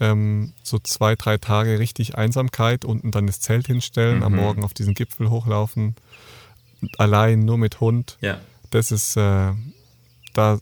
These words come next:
Speaker 1: da sammelst du Energie.
Speaker 2: Äh, ich,
Speaker 1: Auf jeden Fall.
Speaker 2: absolut. Und ich glaube, es ist noch mal, ähm, auch, ich sag mal, noch mal deutlicher dann spürbar, dass wir auf der einen Seite dieses Gefühl, ähm, des Einsamsein und des Spürens der Natur benötigen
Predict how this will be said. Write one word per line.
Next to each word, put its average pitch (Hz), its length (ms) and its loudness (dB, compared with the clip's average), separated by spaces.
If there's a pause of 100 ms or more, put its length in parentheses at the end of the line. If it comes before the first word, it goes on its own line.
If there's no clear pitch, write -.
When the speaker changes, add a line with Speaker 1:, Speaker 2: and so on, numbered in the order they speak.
Speaker 1:
da 113 200 2
sammelst 107 400 2
du 107 60 -2
Energie. 98 600 0
Speaker 2:
Äh, 131 120 6
ich, 135 300 -4
Speaker 1:
Auf 107 160 -4
jeden 104 200 0
Fall. 107 160 -2
Speaker 2:
absolut. 104 440 -2
Und 120 100 -4
ich 131 140 -6
glaube, 156 240 -2
es 143 100 -2
ist 143 160 -2
noch 151 120 2
mal, 139 420 4
ähm, 113 300 -4
auch, 110 300 -4 (180)
ich 120 120 -8
sag 123 180 -2
mal, 117 100 -2
noch 113 160 -4
mal 107 440 -2 (280)
deutlicher 139 580 2
dann 120 180 -2
spürbar, 123 680 -2 (500)
dass 117 260 4
wir 113 220 2
auf 107 100 -2
der - 120 0
einen 123 240 0
Seite 110 400 2
dieses 101 720 -4
Gefühl, 110 840 2
ähm, 104 500 -4
des - 240 -4
Einsamsein 104 640 0
und 101 120 -6
des 107 80 -6
Spürens 117 600 -4
der 104 120 -4
Natur 104 320 -6
benötigen 131 680 -4